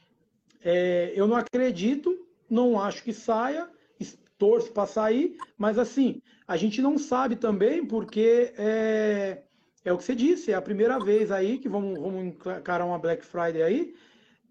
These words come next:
que não tem mais plataforma, não tem, não tem Hot Milhas, não tem,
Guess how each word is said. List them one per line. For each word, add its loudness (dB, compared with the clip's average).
que 0
não 2
tem 2
mais 0
plataforma, 0
não -4
tem, -2
não -6
tem -8
Hot -14
Milhas, -2
não -8
tem, -6